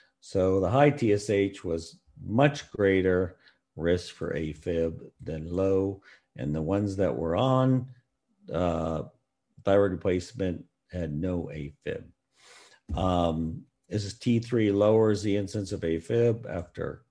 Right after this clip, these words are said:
cardiovascular operations. Um, uh, low free T three, uh, uh,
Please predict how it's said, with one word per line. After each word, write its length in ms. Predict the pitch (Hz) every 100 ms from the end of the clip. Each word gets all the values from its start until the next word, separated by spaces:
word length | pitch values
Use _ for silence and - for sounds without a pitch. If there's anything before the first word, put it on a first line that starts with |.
| _ _ -
cardiovascular 720 | 87 82 82 85 85 - 82
operations. 1040 | 73 - 101 113 107 113 110 107 104 104 _ - - - _ _
Um, 720 | - 80 73 71 73 76 73 - _ _ _ - _ _
uh, 400 | 80 82 85 65 -
low 320 | 92 107 113
free 240 | 113 117 110
T 240 | 117 107
three, 640 | - 117 117 120 120 117 - - _ _ -
uh, 540 | 73 69 - - 76 - - _ _ _ _ _ _ _ -
uh, 160 | 85